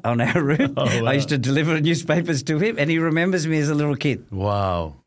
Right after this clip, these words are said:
Speaker 1: You know? So we did that. Um, then I actually worked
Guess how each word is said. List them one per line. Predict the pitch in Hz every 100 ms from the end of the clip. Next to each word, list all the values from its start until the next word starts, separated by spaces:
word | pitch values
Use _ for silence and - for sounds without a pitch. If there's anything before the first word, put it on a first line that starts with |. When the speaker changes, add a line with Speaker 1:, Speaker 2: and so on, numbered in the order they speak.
| _ -
Speaker 1:
You | 110
know? | 117 160 247 - _ _ _ _ _ _ _ _ _
So | - 139
we | 127 143
did | 151 120
that. | 139 196 254 - - _ _ _ -
Um, | 107 107 107 110 107 107 104 107 104 101 104 _ _ - - _ _ _ _ _ _ _ _ _ -
then | 110 139 156 170 165 160 139 - _ _ _
I | 113 131
actually | 147 - 135 131
worked | 117 117 131 139 139 -